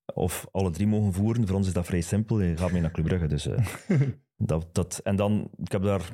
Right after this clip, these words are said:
Speaker 1: maar dat was
Speaker 2: Maar ja, toen als jongetje is dat toch ook een droom?
Speaker 1: Ja.
Speaker 2: Toch een grotere ploeg ook.
Speaker 1: Om een gro-, voor een grote ploeg te
Speaker 2: Ja,
Speaker 1: spelen
Speaker 2: dat
Speaker 1: als een droom, ja. Je speelt dan, eh, in eerste klasse. En, eh, maar goed, je zit dan, pff, negen jaar of zo, negen of tien jaar.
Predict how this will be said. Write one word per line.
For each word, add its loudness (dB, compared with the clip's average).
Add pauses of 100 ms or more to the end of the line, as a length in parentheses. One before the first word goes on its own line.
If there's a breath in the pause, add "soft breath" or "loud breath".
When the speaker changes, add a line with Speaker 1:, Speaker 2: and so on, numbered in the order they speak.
(140)
Speaker 1:
maar -4
dat -2
was -4
Speaker 2:
Maar 2
ja, -2
toen 0
als -4
jongetje 0
is 2
dat 0
toch 0
ook -2
een 0
droom? 0 (380)
Speaker 1:
Ja. 0
Speaker 2:
Toch 0
een 0
grotere 0
ploeg 0
ook. -2
Speaker 1:
Om 2
een 2
gro-, 2
voor 0
een 2
grote 0
ploeg 0
te -4
Speaker 2:
Ja, 0
Speaker 1:
spelen 2
Speaker 2:
dat 2
Speaker 1:
als -4
een 0
droom, 2
ja. 2
Je -2
speelt -2
dan, 2
eh, 2 (580)
in 2
eerste 0
klasse. 0
En, 0
eh, 2 (360 soft breath)
maar -2
goed, 0
je 0
zit 0
dan, 0
pff, -14 (400)
negen 0
jaar 2
of -4
zo, 0
negen 2
of -4
tien 0
jaar. 0